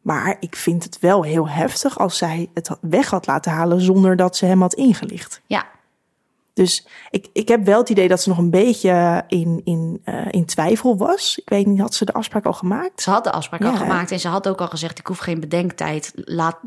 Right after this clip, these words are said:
Speaker 1: Oh ja.
Speaker 2: plan het maar allemaal in."
Speaker 1: Ja.
Speaker 2: Dat mag natuurlijk niet. Dus zij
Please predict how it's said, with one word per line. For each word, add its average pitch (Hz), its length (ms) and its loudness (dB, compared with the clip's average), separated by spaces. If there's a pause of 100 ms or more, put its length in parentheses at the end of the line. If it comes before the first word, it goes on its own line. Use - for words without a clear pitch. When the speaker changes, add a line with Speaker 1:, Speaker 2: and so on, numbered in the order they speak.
(320)
Speaker 1:
Oh 247 160 0
ja. 185 140 -2
Speaker 2:
plan 180 200 0
het 170 120 -6
maar 165 160 0
allemaal 165 240 0
in." 185 140 0
Speaker 1:
Ja. 202 220 4 (240)
Speaker 2:
Dat 160 160 -8
mag 160 180 -2
natuurlijk 170 320 -4
niet. 156 160 -4
Dus - 140 -4
zij 175 280 -2